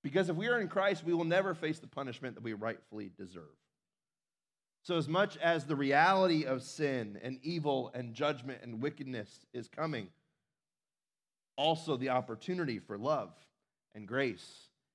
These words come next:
and mercy and hope and eternal life is available to us as well. Jesus offers you this morning forgiveness based on the choices we've made, not by what you do, but based on what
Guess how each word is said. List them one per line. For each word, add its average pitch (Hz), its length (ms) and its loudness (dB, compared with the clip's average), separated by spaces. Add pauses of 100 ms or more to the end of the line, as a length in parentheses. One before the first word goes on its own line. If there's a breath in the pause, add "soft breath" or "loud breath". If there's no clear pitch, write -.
(100)
and 101 140 -12
mercy 117 600 -4 (420)
and 92 100 -16
hope 139 420 2 (520)
and 101 100 -14
eternal 143 380 -8
life 120 320 -2 (140)
is 113 180 -10
available 104 720 -8
to 110 220 -8
us 95 360 -8
as 90 200 -14
well. - 260 -20 (1160)
Jesus 120 280 -6
offers 117 460 -4
you 117 100 -8
this 110 240 -10
morning 117 240 -8
forgiveness 110 600 -6
based 104 280 -10
on 101 60 -14
the 87 60 -12
choices 92 420 -10
we've 90 180 -12
made, 87 280 -12
not 104 200 -6
by 107 120 -6
what 107 260 -8
you 123 140 -2
do, 104 240 -8
but 107 160 -12
based 113 260 -8
on 131 100 -12
what 107 140 -14